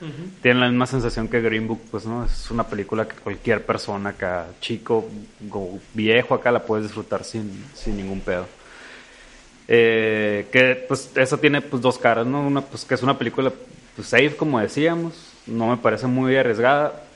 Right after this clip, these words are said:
Speaker 2: A lo mejor por el tema sí es algo diferente, pues, ¿no? Como, como dicen que no aborda el racismo o, o el, cualquier asunto social. Se fueron por otro lado, entonces como que por ese lado es lo único, pues, medio arriesgado.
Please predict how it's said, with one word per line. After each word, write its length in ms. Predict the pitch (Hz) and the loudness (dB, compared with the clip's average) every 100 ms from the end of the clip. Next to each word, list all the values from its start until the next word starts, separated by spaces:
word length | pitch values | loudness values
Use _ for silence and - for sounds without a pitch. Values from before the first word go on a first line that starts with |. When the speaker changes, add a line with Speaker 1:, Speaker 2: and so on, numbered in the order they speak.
| - - - - | -20 -20 -8 2
Speaker 2:
A 100 | 131 | 4
lo 80 | 131 | 4
mejor 220 | 120 - | 2 6
por 140 | 160 | 8
el 120 | 143 | 8
tema 260 | - 131 143 | 6 4 2
sí 100 | 139 | 0
es 80 | 135 | 2
algo 240 | 143 147 | 4 4
diferente, 580 | 147 131 127 107 110 110 | 4 0 0 0 0 -2
pues, 180 | 117 117 | -2 -2
¿no? 140 | 120 | -2
Como, 220 | 127 120 107 | -2 -2 -2
como 200 | 104 101 | -4 -4
dicen 280 | 101 120 | -4 -6
que 80 | - | -4
no 120 | 104 | 0
aborda 360 | 107 110 113 117 | 2 4 4 2
el 80 | 113 | 2
racismo 720 | 104 - 131 131 127 113 101 | 0 0 0 0 -2 -4 -2
o, 800 | 98 101 98 98 98 - 82 90 | -2 -2 -2 -6 -8 -8 -6 -4
o 40 | 90 | -4
el, 220 | 87 69 69 - - - | -6 -8 -14 -20 -14 -6
cualquier 460 | 101 - 117 110 - - - - | -4 0 0 0 -10 -20 -20 -4
asunto 340 | 131 - 120 120 | -4 -2 -6 -6
social. 500 | 110 - 120 143 151 - - - - - - - - - - | -6 0 2 2 -2 -14 -20 -20 -20 -20 -20 -20 -20 -20 -12
Se 200 | - 127 | 0 4
fueron 240 | 127 127 | 6 6
por 120 | 127 | 6
otro 220 | 117 113 127 | 4 4 4
lado, 200 | 131 139 | 4 4
entonces 240 | 127 117 | 0 -8
como 200 | - 113 | -4 -4
que 100 | 107 | -4
por 280 | 101 - 104 | -10 -2 0
ese 220 | 101 113 | 2 0
lado 240 | 120 117 117 | 2 2 0
es 60 | |
lo 120 | 113 120 | -2 -2
único, 440 | 117 117 117 95 - - - | -2 -2 -4 -4 -8 -20 -18
pues, 200 | 104 - | -16 -8
medio 220 | 107 98 | -4 -2
arriesgado. 600 | 92 95 98 123 147 135 | -2 0 4 4 4 0